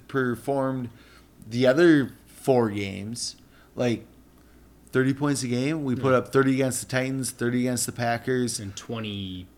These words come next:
Speaker 1: Twenty-six
Speaker 2: Six.
Speaker 1: against the Seahawks, and then how
Speaker 2: Could
Speaker 1: much
Speaker 2: have been
Speaker 1: against
Speaker 2: twenty-nine.
Speaker 1: twenty
Speaker 2: <laughs> Against the Packers?
Speaker 1: No, the Texans.
Speaker 2: Uh,
Speaker 1: What was the final score of that game?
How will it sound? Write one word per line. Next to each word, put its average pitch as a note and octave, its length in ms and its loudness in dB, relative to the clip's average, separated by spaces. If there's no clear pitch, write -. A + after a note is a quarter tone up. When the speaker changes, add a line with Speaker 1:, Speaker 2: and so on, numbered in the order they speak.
Speaker 1:
Twenty-six C#3 760 2
Speaker 2:
Six. - 260 4
Speaker 1:
against C3 280 0
the B2+ 80 -2
Seahawks, C3 640 0
and B2 80 -2
then A#2+ 240 0
how A2+ 140 -4
Speaker 2:
Could B2+ 80 2
Speaker 1:
much F#3+ 80 6
Speaker 2:
have F#3 40 8
been G3+ 100 6
Speaker 1:
against A3 60 2
Speaker 2:
twenty-nine. C#4 340 -2
Speaker 1:
twenty D3+ 880 4
Speaker 2:
<laughs> - 1000 -20
Against A#2+ 220 -2
the A#2 60 -10
Packers? B2+ 460 -4
Speaker 1:
No, C#3+ 340 6
the A#2 120 -4
Texans. G2 1000 -6
Speaker 2:
Uh, A2 240 -8
Speaker 1:
What G#2 80 -8
was C3+ 120 -4
the C3+ 40 -6
final B2+ 240 -4
score A#2 240 -4
of G2+ 60 -4
that F#2 200 -8
game? F2+ 200 -14